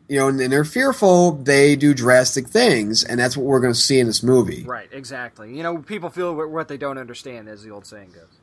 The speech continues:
Speaker 1: And, of course, Marvel f-, capped off the night with their Marvel Studios panel. Now, listen, they did show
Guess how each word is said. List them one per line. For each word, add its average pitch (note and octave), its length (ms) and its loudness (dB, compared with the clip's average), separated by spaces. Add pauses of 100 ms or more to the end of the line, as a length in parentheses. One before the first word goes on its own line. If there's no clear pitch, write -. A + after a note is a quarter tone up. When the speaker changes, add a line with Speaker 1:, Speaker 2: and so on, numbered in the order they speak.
Speaker 1:
And, E3+ 280 6
of D#3+ 80 -6
course, F3+ 300 2
Marvel F#3 480 4
f-, - 300 -6
capped F3+ 320 2
off F3 220 4
the E3 80 -4
night D#3+ 260 2
with D3+ 320 -8
their C#3+ 420 0 (300)
Marvel F3 400 2
Studios A#3 500 0
panel. G3+ 400 0
Now, F#3+ 380 4
listen, E3+ 400 4
they B2+ 120 -2
did G3+ 300 4
show C3 800 2